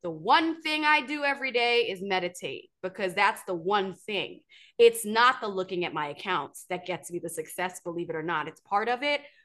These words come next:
But the meditating is the one thing that tunes me in in such a way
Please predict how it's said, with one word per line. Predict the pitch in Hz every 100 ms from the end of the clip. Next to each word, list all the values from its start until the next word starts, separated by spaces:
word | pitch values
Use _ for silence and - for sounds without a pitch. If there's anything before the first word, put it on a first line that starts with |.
| _ _
But | 226 214
the | 196
meditating | 196 208 233 - 233 254 254 262
is | 214 202
the | 196
one | 160 151 196 202 202
thing | - 214 185 185 214 190
that | 165 -
tunes | - 254 262 262 214
me | 233 190
in | 214
in | 196 185
such | - 180 -
a | 160
way | 165 180 220 285